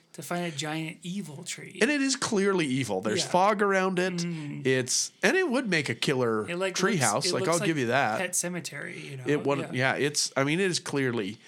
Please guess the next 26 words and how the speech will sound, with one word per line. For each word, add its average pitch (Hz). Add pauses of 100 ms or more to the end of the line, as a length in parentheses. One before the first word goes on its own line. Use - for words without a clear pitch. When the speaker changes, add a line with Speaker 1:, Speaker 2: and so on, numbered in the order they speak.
(400)
Speaker 2:
but, 226 (180)
but 202
not 277
only 262
that, 151 (1900)
but 170
that 175
Ernest, 190 (160)
who 254
has 180
no 165
relation 151
to 120
any 156
of 127
these 113
children, 110
Speaker 1:
Mm. 151
Speaker 2:
is 156
taking 170
three, 226 (840)
what 320
are 240
at 131
best 165
eleven-year-olds, 113